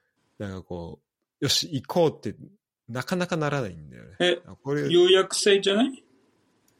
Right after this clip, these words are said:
Speaker 1: あ、そう、あ、チケットいるよね。
Speaker 2: そう。で、ちゃん、予約する必要があるか、
Speaker 1: うん。
Speaker 2: ちょっと、そう、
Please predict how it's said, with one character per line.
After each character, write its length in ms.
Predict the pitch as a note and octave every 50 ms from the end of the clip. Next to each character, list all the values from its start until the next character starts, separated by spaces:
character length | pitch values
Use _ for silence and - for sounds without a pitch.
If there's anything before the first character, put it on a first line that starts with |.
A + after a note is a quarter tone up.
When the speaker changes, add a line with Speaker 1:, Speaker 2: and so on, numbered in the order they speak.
| _ _ _ _ _ _ _ _ _
Speaker 1:
あ、 100 | - C#3+
そ 160 | C#3 - A3+
う、 180 | F3 - - D3+
あ、 140 | E3 E3 D#3+
チ 100 | - -
ケ 80 | -
ッ 40 | A#3+
ト 120 | - - C3+
い 80 | A#2+
る 80 | G#2+ G#2
よ 100 | F2 E2
ね。 200 | - D3+ E3 - _ _ _ _ _ _ _ _ _ _ _ _ _ _ _ _ _ _ _ _ _ _ _ _ - -
Speaker 2:
そ 680 | - - - - - - G3 G#3+ G#3 F#3 D#3 C#3 - C3+
う。 20 | -
で、 520 | A2 - D3+ D3+ D3+ D3+ D3+ D3+ D3+ D3
ち 160 | - - -
ゃ 60 | F#3+
ん、 120 | F#3+ F3+ - _ _ _ _ _ _ _ _ - - - A#3 A3+ - -
予 200 | D#3 D3 D3+ D3+
約 760 | D#3 D#3+ D#3+ - - G3 G3 F#3+ F#3+ F#3+ F#3+ G3 - - _ _ _ - _ _ _ _ _ _ _ _ _ _ _ - - - - _ _ _ _ _ _ _ _ _ _ _ _ _ _ _
す 100 | - -
る 140 | E3 E3 -
必 300 | - - - - - E3
要 180 | D#3 D3+ D3+
が 320 | D3 - C#3+ C#3 C3+ C#3 C#3+
あ 40 | C#3+
る 180 | C#3+ C#3+ C#3 C#3+
か、 140 | - E3
Speaker 1:
う 1700 | D#3+ D#3+ D3+ C#3 C3 - - - _ _ _ _ _ _ _ _ _ _ _ _ _ _ _ _ _ _ _ _ _ _ _ _ _ _ - B2
ん。 20 |
Speaker 2:
ち 80 | A2+ -
ょ 40 | -
っ 0 |
と、 240 | - - C#3+ C3 B2 B2+ C3 - - - - _ _ _ _ _ _ _
そ 280 | - - - D#3
う、 20 | C#3